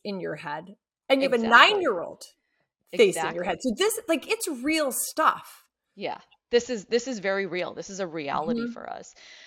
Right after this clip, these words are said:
Speaker 2: Um, and I think it's important that we instill in them now, you know, to continue to raise their hand, even if they think they're wrong. That's okay. There's learning in that too, but to continue to instill the confidence in them so that they become confident,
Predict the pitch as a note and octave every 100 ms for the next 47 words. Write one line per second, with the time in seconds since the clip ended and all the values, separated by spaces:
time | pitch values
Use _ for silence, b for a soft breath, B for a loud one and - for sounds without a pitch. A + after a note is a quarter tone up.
0 | B B B F3 E3 D#3 D3+ D3+ - G#3
1 | G#3 C4 C#4 - B3 - G#3 - F3+ -
2 | E3 F3 F3 - F3+ - E3+ F3+ F3 E3+
3 | E3+ E3 D3 E3 G3+ D#3 - - _ F3
4 | D#3 D3 E3 - E3 D#3+ - A3+ B3 A#3
5 | A#3+ G#3+ G3 G#3+ G#3+ G#3 A#3 A3+ F#3+ F#3+
6 | G#3 G#3+ A#3 A3+ A3 A3+ G#3 F#3 G#3+ F3+
7 | E3+ F#3 - F#3 A#3+ F#3 D#3+ E3 E3+ E3
8 | F3+ F3 E3+ D#3+ D#3 - F3 F3+ C3+ B2+
9 | E3 E3+ - E3 F3 F3 F3+ - D#3+ -
10 | D#3 D3+ - D3 F3 D3+ D3 - - -
11 | - C3+ D3 C#3 B B B - F#3+ F#3
12 | - G#3 F3+ - - E3+ F3 - F3 E3+
13 | D#3